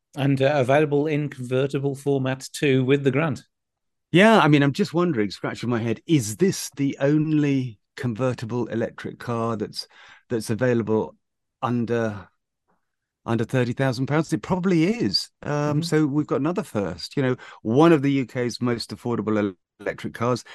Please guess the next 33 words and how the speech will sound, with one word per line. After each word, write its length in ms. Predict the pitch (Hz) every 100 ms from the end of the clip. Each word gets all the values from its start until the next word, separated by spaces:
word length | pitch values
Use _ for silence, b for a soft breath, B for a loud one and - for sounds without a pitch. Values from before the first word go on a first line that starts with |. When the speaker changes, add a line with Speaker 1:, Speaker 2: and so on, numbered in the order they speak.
| B
Speaker 2:
and 120 | 120 113
certainly 520 | - 180 - 98 92
the 80 | 113
most 240 | 113 -
affordable 340 | 131 135 135
convertible 420 | - 131 165 101 78
electric 380 | 67 - 69
car. 220 | - 80 85 _ _ _
Speaker 1:
Well, 260 | 127 127 135
so 160 | -
it's 340 | 131 139 135 170
gonna 200 | 156 156
be 120 | 147
seen 320 | 139 160 151
out 320 | 151 151 156 -
on 180 | 147 143
the 100 | 135
road 320 | 143 139 135 B B
with 200 | 139 143
that 180 | 123 -
three 200 | 127 120
thousand 560 | 117 120 113 120 110 -
pound 380 | 120 120 113 B B -
help 440 | - 139 135 -
from 380 | - 151 147 139
Fiat. 320 | - 156 156 B B
Where 140 | 170 180
do 60 |
you 40 | 170
go 100 | 170
for 120 | 165
more 80 | 151
information? 480 | 147 123 117 107